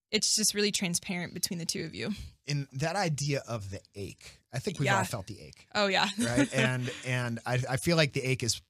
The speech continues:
Speaker 2: fundamental to the human experience, that at some point you just feel that ache, even when
Speaker 1: Yeah.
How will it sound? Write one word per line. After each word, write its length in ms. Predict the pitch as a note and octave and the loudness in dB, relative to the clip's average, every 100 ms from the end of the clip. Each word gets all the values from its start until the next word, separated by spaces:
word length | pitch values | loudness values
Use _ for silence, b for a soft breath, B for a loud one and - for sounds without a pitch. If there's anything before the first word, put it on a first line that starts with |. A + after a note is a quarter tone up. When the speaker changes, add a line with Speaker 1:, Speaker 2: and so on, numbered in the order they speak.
| _ _ - | _ _ -6
Speaker 2:
fundamental 600 | - E3+ D#3 C#3+ C#3 B2+ | 2 6 8 6 4 2
to 100 | - | -2
the 80 | A#2 | -2
human 280 | - A2+ G2 | 0 -2 -2
experience, 760 | - - G2 F2+ G2+ C#3+ - b b b _ | -2 -4 -6 -10 -8 -2 -2 b b b _
that 440 | G#2 A2+ A2 G2+ G2+ _ _ _ _ _ _ | -4 -2 0 -2 -6 _ _ _ _ _ _
at 160 | A#2+ A#2+ | -6 0
some 180 | - C3+ | 0 0
point 160 | B2+ | -2
you 80 | B2 | -2
just 160 | C#3+ - | 0 0
feel 180 | - F#2 | -2 -8
that 160 | F#2+ G#2 | -8 -10
ache, 360 | B2+ F#2+ - _ - | -10 -10 -16 _ -4
even 400 | C#3+ D#3+ F3+ D#3 | -2 2 4 4
when 380 | C#3 C3 C3 | 4 2 2
Speaker 1:
Yeah. 140 | C3 | 4